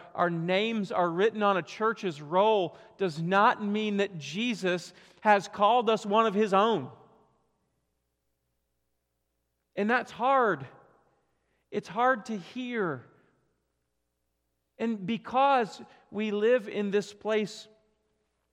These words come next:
called the Bible Belt, we have seen our culture around us line up with Christianity for so long that if you wanted to,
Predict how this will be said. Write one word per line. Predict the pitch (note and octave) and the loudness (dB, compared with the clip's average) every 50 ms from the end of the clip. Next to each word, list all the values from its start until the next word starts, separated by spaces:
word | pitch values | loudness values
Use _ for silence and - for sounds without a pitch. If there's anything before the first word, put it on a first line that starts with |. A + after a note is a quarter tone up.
| _ _ _ _ _ _ | _ _ _ _ _ _
called | - G3 G#3 G#3 G#3+ G#3+ F3 D#3 | -2 0 2 4 4 2 2 0
the | F3 D#3 | 0 0
Bible | C#3 E3+ E3+ F#3 G#3 G#3 F3 F3+ D#3+ | 2 2 2 2 2 0 -2 -4 -4
Belt, | C#3 D#3 C#3+ D3+ F#3 G3+ - - - - _ _ _ _ _ _ _ _ _ _ _ _ _ _ _ _ _ _ _ _ _ _ _ _ _ _ _ _ _ _ _ _ _ _ _ _ | -2 -2 -2 -2 -2 -6 -10 -18 -20 -20 _ _ _ _ _ _ _ _ _ _ _ _ _ _ _ _ _ _ _ _ _ _ _ _ _ _ _ _ _ _ _ _ _ _ _ _
we | - A3 A#3 A3+ | -6 -2 0 2
have | A3 G3 E3+ | 2 0 0
seen | - - - B3 C4+ C4+ B3+ A#3 G3+ G3+ G#3+ G#3+ G3+ - - _ - - _ | -4 -10 -10 -8 -8 -6 -6 -4 -4 -4 -6 -6 -8 -12 -18 _ -20 -14 _
our | - G#3 A#3 B3 A3+ G#3+ G3 | -2 0 2 2 2 2 0
culture | - - - A3+ A#3 B3+ A#3+ - - A#3+ A3+ | -2 -6 -4 -2 -2 -2 -2 -6 -4 -2 -2
around | G#3 - F#3+ F#3 F#3 G3 G3+ A#3 B3 A#3+ G#3+ F#3 | 0 0 0 0 0 2 2 2 0 -2 -2 0
us | F#3+ F3+ F#3 F#3+ - - - - - - _ _ _ | 2 2 2 0 -2 -8 -18 -20 -20 -20 _ _ _
line | - E3+ F#3 G3+ A3 A#3 B3+ B3+ B3+ A#3+ | -4 0 2 2 4 4 2 2 0 -2
up | - - A#3+ B3+ - - - | 0 0 0 0 0 -2 -2
with | G3+ G3 F#3 - | -2 -2 -2 -4
Christianity | - - A#3 G#3+ - - - G3 G3+ G#3+ A#3 B3 A#3 G#3 G3 F3+ | -6 -8 -8 -8 -8 -12 -10 -6 -4 -4 -2 -4 -4 -4 -6 -6
for | - - F#3+ | -8 -8 -10
so | - - - B3 A#3 A3 | -10 -8 -6 -4 -4 -2
long | A3+ A3+ A#3+ B3 A3+ E3+ B2+ - - - - _ _ | -2 0 0 0 0 -2 -4 -8 -14 -20 -20 _ _
that | A3+ G#3 | 2 2
if | A3 A3+ - | 2 0 -2
you | G#3+ A#3+ C4+ C#4 | -4 -4 -2 -2
wanted | B3+ C4 C4 B3+ B3 A3+ F3 | 0 2 2 2 0 -2 -2
to, | - A3 A3 G3 F3 | 0 2 2 2 2